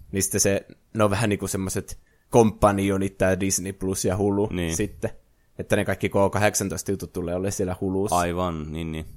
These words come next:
Speaker 1: Niin tosta Twentieth Century Fox-kaupasta pitää mainita, että sieltähän tuli tosi paljon näitä eri franchiseja Disneyn alle.
Speaker 2: Mm.
Speaker 1: Ne omisti muun muassa Alienin,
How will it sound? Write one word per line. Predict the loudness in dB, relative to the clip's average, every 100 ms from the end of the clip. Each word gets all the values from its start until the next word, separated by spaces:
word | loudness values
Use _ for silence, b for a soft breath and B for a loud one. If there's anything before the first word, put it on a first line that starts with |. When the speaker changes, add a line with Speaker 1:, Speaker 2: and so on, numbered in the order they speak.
| -20 _ _ _
Speaker 1:
Niin | 0
tosta | 2 4 2 2 2
Twentieth | 4 4 2 0
Century | 0 0 -2 0
Fox-kaupasta | -2 -2 -2 0 0 -2 -6 -8 -12 _ _ _
pitää | -6 -4 -4
mainita, | -2 -4 -4
että | -4 -4 -4 -8 _ _
sieltähän | 2 4 4 2 0
tuli | 0 -2 -4 -10 _ _ 0
tosi | 2 4 2
paljon | 0 -4 -4 -6
näitä | -6 -8 -8
eri | -8 -8 -10 _ _ _ _
franchiseja | 4 6 6 4 4 4 4 2 -2 -12 _ _ _ _ -6 0
Disneyn | 2 2 2 2
alle. | 0 2 0 -2 -4
Speaker 2:
Mm. | -2 0 -2 -4 -16 _ _ _ _ _ -2
Speaker 1:
Ne | 2 2 0 -2
omisti | 0 0 0
muun | 0 0
muassa | 0 -4 0
Alienin, | 4 6 6 6 4